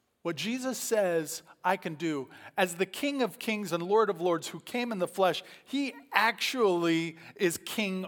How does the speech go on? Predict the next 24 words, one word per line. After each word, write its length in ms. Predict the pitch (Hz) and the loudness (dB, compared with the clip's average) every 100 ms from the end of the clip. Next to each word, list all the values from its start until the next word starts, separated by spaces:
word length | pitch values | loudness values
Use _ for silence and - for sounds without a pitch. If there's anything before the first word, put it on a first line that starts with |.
| 170 | 0
over 360 | 170 151 160 - | 0 2 0 0
us. 480 | 131 98 - - - _ _ _ - | -2 -2 -10 -12 -14 _ _ _ -2
For 100 | 180 | 4
those 220 | 240 247 | 6 4
of 100 | 220 | 4
us 220 | 226 214 | 4 4
who 120 | 220 | 0
have 120 | 190 | 0
surrendered 600 | - - 185 208 208 185 | 0 -2 2 2 2 0
to 60 | 180 | 2
him, 160 | 180 175 | 0 0
who've 120 | 160 | -4
said, 240 | - 190 143 - | 4 2 2 -8
who've 140 | 185 - | -8 -2
called 300 | 214 214 214 | 4 4 6
on 120 | 185 | 4
him 220 | 185 185 | 2 2
as 160 | 170 170 | 2 4
our 180 | 160 - - _ - | 4 2 -16 _ -10
Savior 580 | - 202 220 208 214 208 | 0 0 0 -2 -4 -6
and 260 | 170 185 175 | -10 -8 -8
our 360 | 151 151 143 - _ _ _ 131 | -4 -4 -6 -12 _ _ _ _
Lord, 440 | 120 135 117 107 - _ | -6 -4 -4 -10 -16 _
Master. 560 | 123 131 123 - - 95 | -4 -2 -2 -6 -16 -20